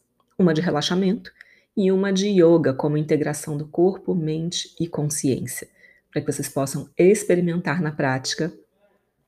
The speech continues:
eh, o mindfulness, uma prática de mindfulness pra que a gente comece a se familiarizar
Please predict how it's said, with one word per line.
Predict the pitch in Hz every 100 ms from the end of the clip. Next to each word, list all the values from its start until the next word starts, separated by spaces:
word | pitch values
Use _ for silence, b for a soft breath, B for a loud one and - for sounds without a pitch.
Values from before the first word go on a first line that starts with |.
| _ _ _ b b b b b b b b _
eh, | 160 151 151
o | 214
mindfulness, | 226 180 180 - 180 180 - _ -
uma | 165 165 165
prática | - 190 214 - -
de | 185 185
mindfulness | 170 147 143 160 - 170 170 -
pra | - 160 165 170
que | 170
a | 160
gente | 170 -
comece | 170 165 170
a |
se | 180
familiarizar | - 180 185 175 175 170 160 151 175 214